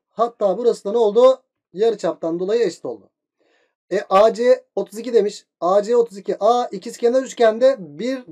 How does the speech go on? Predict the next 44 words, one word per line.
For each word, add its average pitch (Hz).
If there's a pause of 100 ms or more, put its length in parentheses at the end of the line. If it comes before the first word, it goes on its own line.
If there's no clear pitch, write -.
(160)
dik 269
çizilmiş 208
oldu. 131 (520)
İkizkenarda 240
çizilen 226
yükseklik 220
aynı 208
zamanda 220
tabanı 214
iki 226
eşit 220
parçaya 208
böler. 233 (480)
Otuz 185
iki 208
ise 185
bunlar 220
on 214
altı, 233
on 233
altı 233
yaptı. 240 (560)
Bir 226
de 233
O 226
B 262
uzunluğunu 233
yirmi 233
vermiş. 165
E, 143
burası 226
yarıçap. 233
E, 143
burası 226
da 240
yirmi, 233
burası 202
da 202
yirmi. 180 (120)
E, 143
burada 214
bir 190
Pisagor 185
çıktı. 190